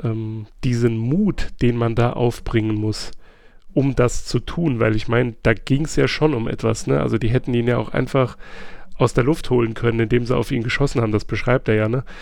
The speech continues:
Äh, letztendlich muss sich nur eine Kugel verirren, irgendwo doof einschlagen und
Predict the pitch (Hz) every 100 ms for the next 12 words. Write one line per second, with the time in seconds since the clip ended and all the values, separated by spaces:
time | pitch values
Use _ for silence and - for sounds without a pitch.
0 | - - - 139 117 123 - 139 131 113
1 | 139 131 110 143 - 131 143 131 - 160
2 | 170 156 151 143 165 165 160 - 156 143
3 | 135 131 147 147 - 131 147 160 - 151
4 | 156 156 151 156 127 127